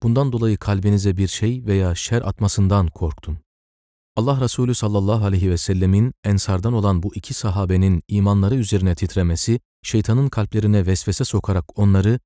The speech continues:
Resulullah sallallahu aleyhi ve sellem hakkında olumsuz düşünmelerine yol açar, böylece küfre girerler diye endişelenmesinden kaynaklanmaktadır. Bundan dolayı onlara bir açıklama yapma gereği duymuştur. Yanındaki kişinin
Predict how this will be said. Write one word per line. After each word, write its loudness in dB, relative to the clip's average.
Resulullah -2
sallallahu -2
aleyhi 0
ve 0
sellem -2
hakkında 0
olumsuz -2
düşünmelerine 0
yol 0
açar, -2
böylece 0
küfre -6
girerler 0
diye 0
endişelenmesinden 0
kaynaklanmaktadır. -4
Bundan 4
dolayı 0
onlara 2
bir -2
açıklama -2
yapma 0
gereği 2
duymuştur. -4
Yanındaki 0
kişinin 0